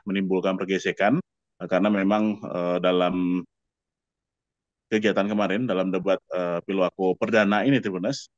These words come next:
eh, para personel keamanan juga sudah berjaga di lokasi, Tribunas, sehingga mereka mengantisipasi adanya pergesekan antara pendukung para kandidat yang hadir sejak, eh, sore kemarin, Tribunas.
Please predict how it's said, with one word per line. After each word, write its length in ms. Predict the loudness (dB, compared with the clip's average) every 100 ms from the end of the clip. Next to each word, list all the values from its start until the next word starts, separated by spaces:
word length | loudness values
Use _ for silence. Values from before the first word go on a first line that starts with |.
| _ _ _
eh, 400 | -6 -2 0 -2 -4 _ _ _ _ -20 -4
para 480 | 0 2 4 2
personel 400 | 0 -4 -4 -4
keamanan 560 | -2 -2 -2 0 0 -2
juga 240 | -2 -2
sudah 240 | -4 -6 -6
berjaga 560 | -4 0 0 2 0 0 _ _ _
di 320 | -8 -6 -2 -2
lokasi, 480 | -2 -2 -4 -4
Tribunas, 320 | -2 -2 -2 -2
sehingga 240 | 0 2
mereka 400 | 2 0 2 2
mengantisipasi 640 | 2 -2 -4 -6 -6 -2
adanya 320 | 0 0 0 -2
pergesekan 560 | -2 -4 -4 -2 -2 -4 _ _ _
antara 480 | -8 -2 0 2 0
pendukung 480 | 0 -2 -2 -2 0
para 160 | -2
kandidat 480 | -2 -2 -2 -2 -2
yang 160 | -2 -2
hadir 240 | 0 0 -2 _ _
sejak, 400 | -4 -2 0 0 -2
eh, 380 | -2 -2 0 -2
sore 320 | -2 0 0
kemarin, 320 | 0 -2 -2 -4
Tribunas. 480 | -6 -10 -12 -14